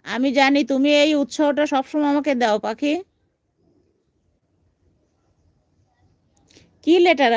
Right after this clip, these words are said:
ভাইয়া, আমি বুঝতে পারলাম না, কি করছো? আমি শুয়ে আছি ভাইয়া, শুয়ে ভাবলাম একটু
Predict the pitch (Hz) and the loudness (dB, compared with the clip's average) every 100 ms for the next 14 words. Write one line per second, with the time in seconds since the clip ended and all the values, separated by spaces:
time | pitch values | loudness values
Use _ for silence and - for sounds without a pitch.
0 | 190 208 254 311 269 262 294 - 294 269 | -2 -2 -2 0 0 -2 -2 -4 -4 -2
1 | 254 226 208 202 _ _ _ _ _ _ | 0 -2 -4 -8 _ _ _ _ _ _
2 | - 311 339 311 262 262 214 240 339 330 | -6 -4 0 0 0 -2 -2 0 -2 -2
3 | 302 294 359 330 - 220 240 277 381 - | -2 0 2 0 -2 0 2 0 -2 -8
4 | _ _ _ _ _ _ _ _ _ _ | _ _ _ _ _ _ _ _ _ _
5 | _ _ _ - _ - 247 294 320 294 | _ _ _ -20 _ -6 2 2 4 2
6 | 311 302 269 | 0 -2 -2